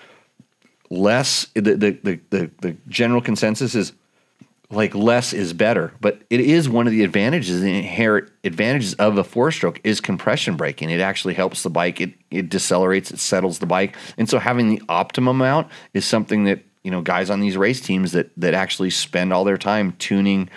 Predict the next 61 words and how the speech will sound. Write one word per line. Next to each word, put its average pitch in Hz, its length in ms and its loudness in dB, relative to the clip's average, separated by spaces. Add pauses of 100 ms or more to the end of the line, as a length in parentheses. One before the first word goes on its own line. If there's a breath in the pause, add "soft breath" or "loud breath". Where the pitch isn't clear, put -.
(480 loud breath)
the 104 180 0
engines. 107 400 2
They're 98 140 0
not 151 140 0
just 131 160 -2
trying 107 220 0
to 98 40 2
get 95 140 2
more 92 160 0
power. 117 340 0
They're 90 140 2
trying 98 220 -2
to 92 60 -2
get 90 120 0
a 85 60 -2
certain - 340 -2
feel, 107 320 2
and 95 100 0
compression 98 540 0
braking 87 420 0
is 80 220 -2
one 95 240 0
of 78 80 -4
them. 73 160 -6
So 90 280 0 (300 loud breath)
you 135 120 0
can 127 120 2
advance 104 480 0
and 107 80 0
retard 92 420 2
the 85 100 0
ignition 104 500 0
or 82 340 -2
add 92 220 0
a - 20 0
little 90 200 0
bit 82 120 0
extra 90 340 -2
fuel 98 360 0
in 95 60 0
there. 95 240 0 (460 loud breath)
And 95 80 0
I 104 60 2
remember 104 320 4
old, 104 220 4 (160)
back 101 200 -2
in 98 60 2
the 95 80 0
old 117 220 2
days 95 260 2
when 87 80 0
I 87 80 0
was 90 160 -2
racing 92 360 0
a 85 220 -2
Honda 92 300 0
X - 220 -2
R 90 80 2
two 95 180 0
fifty. 101 480 0 (840)
Yeah, 98 260 -4